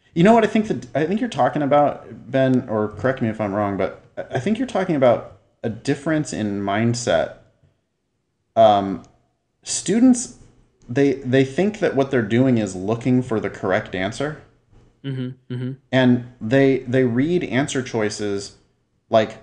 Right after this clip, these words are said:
Speaker 1: hoping that it's the right answer, or trying to make the answer choice into the right answer, trying to interpret the answer in such a way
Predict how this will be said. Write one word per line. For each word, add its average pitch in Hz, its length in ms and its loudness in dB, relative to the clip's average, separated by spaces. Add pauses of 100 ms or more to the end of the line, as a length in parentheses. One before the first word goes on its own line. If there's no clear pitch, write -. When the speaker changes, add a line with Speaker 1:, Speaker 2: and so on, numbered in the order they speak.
(140)
Speaker 1:
hoping 156 640 0
that 113 140 2
it's 113 160 -2
the 113 120 -2
right 110 220 4
answer, 123 520 -6
or 113 120 -2
trying 135 540 0
to 131 100 -8
make 117 340 -2
the 127 140 -2
answer 131 240 -4
choice 139 320 -6
into 123 300 -2
the 131 100 -2
right 135 200 0
answer, 143 340 -6
trying 147 380 2
to 139 160 -2
interpret 127 480 -4
the 117 120 -2
answer 117 300 -4
in 101 160 -8
such 110 220 -6
a 110 60 -6
way 104 340 -2